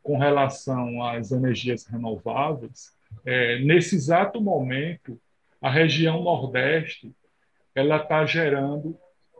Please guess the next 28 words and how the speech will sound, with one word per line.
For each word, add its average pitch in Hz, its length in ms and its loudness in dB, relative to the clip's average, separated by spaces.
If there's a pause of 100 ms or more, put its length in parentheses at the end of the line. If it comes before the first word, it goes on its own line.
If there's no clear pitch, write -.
(140)
aproximadamente, 151 1300 -2 (140)
é, 139 320 0
nove 170 500 2
mil 175 460 -6 (160)
trezentos 175 580 -2
e 202 60 -2
trinta 190 320 -2
e 160 60 -6
quatro 147 420 0
megawatts 160 880 2
de 170 80 -6
energia, 135 760 -6 (760)
certo? 143 340 -8
Desses 190 460 4
nove 233 440 2
mil 160 480 -2 (380)
novecentos 165 640 0
e 214 40 -2
trinta 190 300 -4
e 170 60 -6
quatro 135 420 -8
megawatts 143 760 -2
de - 80 -6
energia 123 480 -4
que - 100 -16
tá 135 180 -4
sendo 139 340 -8
gerado 123 640 -2